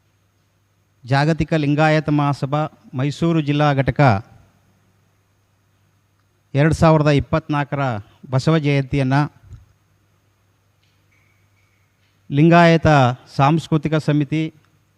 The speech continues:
ಬಸವ ಕೇಂದ್ರ ಮೈಸೂರು, ರಾಷ್ಟ್ರೀಯ ಬಸವದಳ ಮೈಸೂರು ಹಾಗೂ ತರಳಬಾಳು ಸಮಾಗಮ ಮೈಸೂರು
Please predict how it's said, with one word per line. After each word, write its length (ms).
ಬಸವ 300
ಕೇಂದ್ರ 380
ಮೈಸೂರು, 640
ರಾಷ್ಟ್ರೀಯ 440
ಬಸವದಳ 500
ಮೈಸೂರು 600
ಹಾಗೂ 600
ತರಳಬಾಳು 480
ಸಮಾಗಮ 560
ಮೈಸೂರು 440